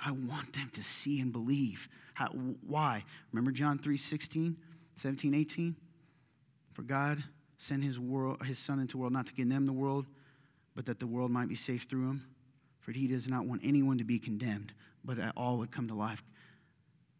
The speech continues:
Jesus wants everyone saved. God wants to save everyone.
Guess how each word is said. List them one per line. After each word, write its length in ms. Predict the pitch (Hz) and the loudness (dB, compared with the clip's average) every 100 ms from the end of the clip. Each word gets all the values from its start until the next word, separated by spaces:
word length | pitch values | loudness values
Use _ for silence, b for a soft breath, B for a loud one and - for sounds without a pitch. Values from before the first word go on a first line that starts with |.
| _ _ | _ _
Jesus 440 | - - - - 165 | -10 -8 -6 -6 -4
wants 180 | 135 | -2
everyone 400 | 123 160 165 131 | -2 0 2 0
saved. 560 | 127 - 180 156 - - - - - | -2 -2 -2 -4 -10 -20 -20 -20 -4
God 220 | 147 175 | 0 2
wants 360 | 160 160 175 - | 6 6 6 2
to 100 | 151 | 2
save 360 | - 180 175 147 | 2 4 4 4
everyone. 440 | 180 202 139 98 | 0 0 -2 -4